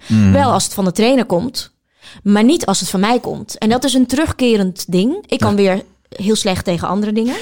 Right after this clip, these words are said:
Speaker 1: En dan ga je op zoek, waar komt dat vandaan?
Speaker 2: Ja,
Speaker 1: Hoe kun je dat
Speaker 2: en,
Speaker 1: doorbreken?
Speaker 2: en, want ik wil niet in elke ruzie, eh, of in, in, in elke woordenwisseling op mijn tenen lopen. Want dat kost gruwelijk veel energie en tijd. Ik wil gewoon kunnen zeggen wat ik wil.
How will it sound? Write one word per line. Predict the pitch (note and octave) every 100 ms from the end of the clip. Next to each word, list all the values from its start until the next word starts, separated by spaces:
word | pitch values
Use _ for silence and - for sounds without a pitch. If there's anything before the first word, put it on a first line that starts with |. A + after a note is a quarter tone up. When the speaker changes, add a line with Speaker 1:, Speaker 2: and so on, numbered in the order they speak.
| -
Speaker 1:
En | A2+
dan |
ga | A2+
je | B2
op | A2
zoek, | - C#3
waar | A#2+ A#2
komt | - B2
dat | A#2+
vandaan? | - G2+ G#2+ B2+
Speaker 2:
Ja, | C#3
Speaker 1:
Hoe | G#4
kun | C#3+
je | A#2
dat | A2+ -
Speaker 2:
en, | -
Speaker 1:
doorbreken? | G#2+ G2+ A2+ G#2+ - -
Speaker 2:
en, |
want | C#4 D4+ D4
ik | D4
wil | C4 D#4
niet | E4 F#4+ -
in | C#4 C4
elke | D4 F#4 F#4+ B3 A#3 G#3+
ruzie, | A3 E4+ C#4 G#3+ B3 E4+ -
eh, | A#3 A3 G#3+ G#3+
of | A3 G#3+
in, | A3+ A3+
in, | A3+ A3+
in | A3+ A#3
elke | B3+ B3 G#3+
woordenwisseling | F#3+ D4 D#4+ A3+ G#3 - G#3 A3+
op | A#3+ A3+
mijn | A3 -
tenen | D4 E4+ E4+
lopen. | G3+ E3+ F3+ F3+ A3 F#4 G4+ - - -
Want | - A#3
dat | B3
kost | D#4+ -
gruwelijk | - G4 G#4 D#4+
veel | - A3+
energie | A3 G3+ G#3 A#3+ -
en | F#3+
tijd. | E3 E3+ A3 G4
Ik | - G#4
wil | C5
gewoon | G4+ F#4+
kunnen | D4+ B3+
zeggen | C4 C4+ A#3
wat | G3
ik | F#3
wil. | F3+ F#3+ F4+ C#5